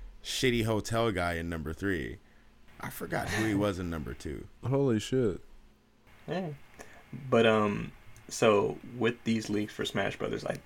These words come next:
Speaker 3: like I said, I believe Doom Guy was one of 'em, but also, um, they said Eldrick from Dragon Quest was gonna be a character, s-, but the character they announced was the Luminary from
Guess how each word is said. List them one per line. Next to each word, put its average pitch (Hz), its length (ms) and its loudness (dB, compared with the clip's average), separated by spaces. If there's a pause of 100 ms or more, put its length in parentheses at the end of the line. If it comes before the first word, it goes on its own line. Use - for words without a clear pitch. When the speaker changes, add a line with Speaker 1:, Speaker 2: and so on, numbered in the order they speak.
Speaker 3:
like 110 180 0
I 113 40 -2
said, - 180 -4
I - 40 0
believe 127 560 0
Doom 123 200 2
Guy 117 160 4
was 117 180 0
one 107 140 0
of 107 120 -2
'em, 110 220 -4 (560)
but 113 160 4
also, 110 580 4
um, 101 540 -2 (1000)
they 110 180 4
said - 380 -2 (100)
Eldrick 139 600 0 (300)
from 151 320 0
Dragon 160 300 2
Quest 170 320 -2
was 160 140 -4
gonna 151 140 -2
be 156 200 -2
a 156 60 -2
character, 175 540 -2 (680)
s-, - 160 -14 (340)
but 110 460 6 (720)
the 107 140 6
character 107 400 4
they 101 140 6
announced 101 300 4
was - 120 -4
the - 100 -2
Luminary 110 600 8
from 98 560 -4